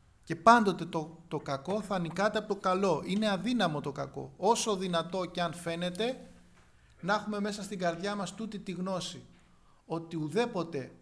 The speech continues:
ποτέ δεν θα μπορέσει το κακό να νικήσει το καλό. Γιατί το καλό, το φως, πάντοτε νικάει το σκοτάδι. Και το φως είναι ο Χριστός. Και αυτό το φως είναι αυτό που έβαλε και μέσα στη δική μας την καρδιά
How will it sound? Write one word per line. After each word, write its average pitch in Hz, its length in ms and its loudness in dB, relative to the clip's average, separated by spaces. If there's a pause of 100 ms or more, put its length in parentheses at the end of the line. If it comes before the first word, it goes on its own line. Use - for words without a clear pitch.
(760)
ποτέ 262 320 2
δεν 240 120 0
θα 180 160 4
μπορέσει 151 680 -2 (120)
το 156 100 -4
κακό 147 400 -2
να 139 140 -4
νικήσει 139 480 -10
το 131 120 -12
καλό. 127 360 -10 (1200)
Γιατί 147 680 -4
το 147 100 -4
καλό, 160 600 -2
το 147 100 -2
φως, 214 580 -2
πάντοτε 208 600 2 (120)
νικάει 196 320 -4
το 180 100 -6
σκοτάδι. 151 640 -2 (440)
Και 160 120 -6
το 160 120 -4
φως 240 440 0 (400)
είναι 185 220 -2
ο 175 80 0
Χριστός. 147 680 -6 (460)
Και 170 100 -2
αυτό 196 200 -2
το 190 140 -4
φως 220 360 2
είναι 185 100 -2
αυτό 175 220 -2
που 180 120 -4
έβαλε 180 260 2
και 175 120 -4
μέσα 170 220 -6
στη 170 140 -6
δική 151 260 -6
μας 165 160 -2
την 147 120 -8
καρδιά 147 540 0